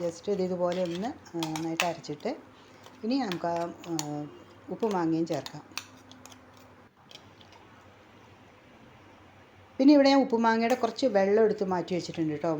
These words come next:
വേറെ പച്ചവെള്ളമൊന്നും ഒഴിക്കില്ല, അരയ്ക്കുമ്പോൾ ആ വെള്ളം ചേർത്താണ് അരയ്ക്കണത്.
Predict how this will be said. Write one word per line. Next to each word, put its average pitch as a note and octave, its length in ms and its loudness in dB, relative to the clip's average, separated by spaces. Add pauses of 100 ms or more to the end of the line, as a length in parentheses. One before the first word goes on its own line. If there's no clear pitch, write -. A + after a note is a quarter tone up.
വേറെ G3+ 240 0
പച്ചവെള്ളമൊന്നും G#3+ 600 0
ഒഴിക്കില്ല, E3 520 -2 (100)
അരയ്ക്കുമ്പോൾ E3+ 360 -2
ആ F#3+ 100 2
വെള്ളം F3+ 380 -2
ചേർത്താണ് E3+ 460 -4
അരയ്ക്കണത്. D3+ 500 -8